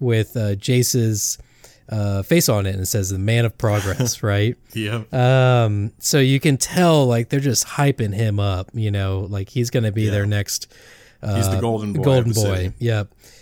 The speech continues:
Speaker 1: Um, kinda like the, the Tony Stark or something like that, right?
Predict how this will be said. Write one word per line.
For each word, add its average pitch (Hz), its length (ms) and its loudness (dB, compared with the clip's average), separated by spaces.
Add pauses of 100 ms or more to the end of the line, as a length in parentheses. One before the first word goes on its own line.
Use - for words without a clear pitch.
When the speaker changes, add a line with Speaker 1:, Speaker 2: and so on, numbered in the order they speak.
(220)
Speaker 1:
Um, 104 720 -2 (960)
kinda 131 220 2
like 113 180 0
the, 110 260 0
the 104 120 -2
Tony 104 260 -2
Stark 95 400 -4
or 92 100 -6
something 98 320 -6
like 90 200 -6
that, 92 320 -6
right? 98 340 -4